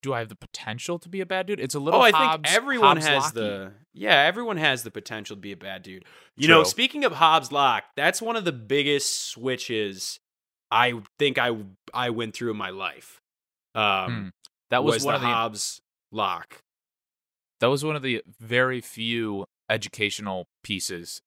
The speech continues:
Speaker 1: that really stuck with me from schooling. But go on.
Speaker 2: Well, I'm trying to remember which one's which now. I, I grew up believing,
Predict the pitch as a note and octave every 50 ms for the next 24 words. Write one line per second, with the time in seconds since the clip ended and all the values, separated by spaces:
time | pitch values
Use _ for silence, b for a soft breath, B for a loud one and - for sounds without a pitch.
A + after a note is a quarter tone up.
0 | _ _ _ F#2 F#2+ F2 D#2+ - _ G2 G2 F#2+ F2+ E2+ - - - F2 - -
1 | F2 E2+ - _ F2+ E2+ E2+ _ _ _ _ _ - G2 F#2 - - - F#2+ E2+
2 | E2 D#2 D#2 _ _ _ _ _ A2+ F#2+ F2+ - _ _ A#2 A#2 G2+ F#2+ F2 E2+
3 | E2 E2 E2 - _ _ _ _ _ _ _ b b b b b b b b E3
4 | F#3 F3+ E3+ D#3+ - - _ _ _ _ _ _ _ - C3+ B2+ F3+ F3 E3+ D#3+
5 | C#3+ C#3 C3 A#2+ A2+ A#2 - - A2 G#2 F#2 F#2+ G#2 G2+ - - F#2 F2 - _
6 | _ _ A2 B2 C#3 D3 D#3+ D#3+ E3 E3 D#3+ - - - B2+ D#3 F#3+ G3 F#3 D#3+
7 | F3 F#3 F#3+ F3+ D#3 C#3+ C3 B2+ C3+ C#3 - _ _ _ _ _ _ _ _ _
8 | _ _ _ _ _ _ _ A#2 G#2 A#2+ B2 A#2+ A#2+ C3+ C3+ C#3 C3+ B2 C3+ C3+
9 | C3 B2+ B2 A#2+ A#2 A2+ G#2